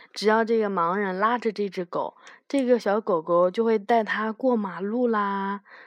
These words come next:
去超市啦，做一些就是生活上很基本的一些动作，相当于这个盲人的眼睛，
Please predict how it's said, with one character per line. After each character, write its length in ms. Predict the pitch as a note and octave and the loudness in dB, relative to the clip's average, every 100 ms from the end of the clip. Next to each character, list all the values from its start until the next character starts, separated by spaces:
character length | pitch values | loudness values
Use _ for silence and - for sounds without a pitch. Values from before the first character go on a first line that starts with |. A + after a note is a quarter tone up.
| _ - | _ -12
去 160 | - | -8
超 300 | A#3 B3 B3 | -6 -2 -2
市 320 | A#3+ - C4 | -2 -2 0
啦， 640 | A#3 G#3+ G#3 G3+ G3 G3 G#3 _ _ _ _ _ _ - | 0 0 -2 -4 -6 -8 -14 _ _ _ _ _ _ -6
做 280 | B3+ B3 | 4 6
一 60 | A3+ | 4
些 360 | F#3+ A3+ G#3+ A3 | 2 0 2 0
就 160 | G#3 G#3+ | -2 -4
是 280 | G3+ G3+ F#3+ | -2 -4 -2
生 240 | - B3+ | 2 0
活 240 | A#3 G3 | 0 -6
上 160 | F#3+ G#3+ | -4 -4
很 240 | G3 F3 | -4 -6
基 280 | E3+ - B3 | -8 -4 -4
本 200 | G3+ D#3+ | -4 -6
的 80 | D3 | -6
一 120 | D3+ | -8
些 180 | D#3+ E3+ | -4 -4
动 260 | E3 F#3 E3 | -2 -4 -4
作， 320 | D#3+ D3 _ - - - - | -10 -12 _ -20 -20 -20 -10
相 320 | - C4+ C4+ | 0 2 2
当 240 | C#4 C#4 | -2 0
于 140 | A#3+ A#3+ | -2 -2
这 160 | C#4 | -4
个 100 | B3 | -2
盲 240 | A3 F#3 G3+ | -2 -2 0
人 220 | B3 A#3+ | 0 0
的 100 | A3+ | -2
眼 380 | F#3+ F3 D3 - - | -2 -6 -8 -14 -10
睛， 360 | F3+ F3 F3 | -8 -8 -10